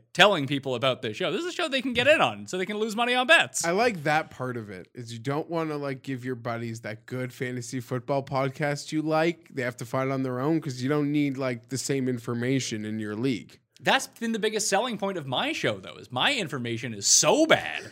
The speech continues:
Speaker 1: that you want your league mates to listen to it. That's part of my marketing strategy.
Speaker 2: Sure.
Speaker 1: That's how it works. The Listeners League link for DraftKings is in the description of the video. If you are listening to the audio version of this podcast, enjoy the Tim Andercuss theme song, which you can still listen to,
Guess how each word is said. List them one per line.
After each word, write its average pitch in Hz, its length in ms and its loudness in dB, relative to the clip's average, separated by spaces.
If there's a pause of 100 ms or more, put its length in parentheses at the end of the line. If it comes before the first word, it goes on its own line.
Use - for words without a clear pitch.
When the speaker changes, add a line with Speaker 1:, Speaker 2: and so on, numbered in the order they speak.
(160)
Speaker 1:
that 196 160 4
you 190 100 4
want 190 420 8
your 165 180 6
league 135 240 0
mates 113 240 -2
to 131 80 -2
listen 110 320 -4
to 156 120 -4
it. - 60 -12
That's - 180 6
part 226 140 10
of 220 80 4
my 226 120 10
marketing 269 480 8
strategy. 107 520 -2 (2000)
Speaker 2:
Sure. 247 360 4 (440)
Speaker 1:
That's - 180 0
how 233 80 2
it 220 60 -4
works. 180 340 -2 (240)
The 156 80 -2
Listeners 233 340 0
League 202 220 0
link 214 200 -2
for 151 120 -2
DraftKings 180 380 0
is 147 140 -8
in 143 180 -4
the 135 60 -4
description 120 500 -4
of 113 200 -6
the 117 80 0
video. 240 520 4 (240)
If 190 120 -2
you 220 60 -2
are 214 140 2
listening 226 240 -2
to 185 80 -2
the 214 160 -4
audio 240 420 4
version 127 300 -2
of 117 80 -4
this 117 100 -4
podcast, 117 520 0
enjoy 151 360 -2
the 180 80 -4
Tim 151 220 -4
Andercuss 135 560 -2
theme 110 200 -8
song, 139 240 -6
which 160 140 -6
you 165 80 -8
can 160 100 -6
still 175 240 -2
listen 240 300 -4
to, 127 240 -8